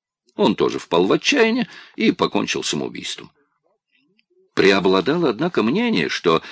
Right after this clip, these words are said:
усовершенствование этого метода позволит создать микроувековечиватели, пока Хас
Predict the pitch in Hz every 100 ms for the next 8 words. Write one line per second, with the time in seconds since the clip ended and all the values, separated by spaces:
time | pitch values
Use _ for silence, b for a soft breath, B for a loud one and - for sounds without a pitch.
0 | B - 120 117 110 113 - 175 160 -
1 | 90 82 80 82 104 - 73 76 90 95
2 | 180 202 220 B B - 135 110 135 214
3 | 262 240 - 143 117 120 190 - 131 135
4 | 190 214 175 190 - 160 170 170 170 147
5 | 165 160 - 92 78 80 78 73 B B
6 | 98 98 107 101 90 107 117 113 -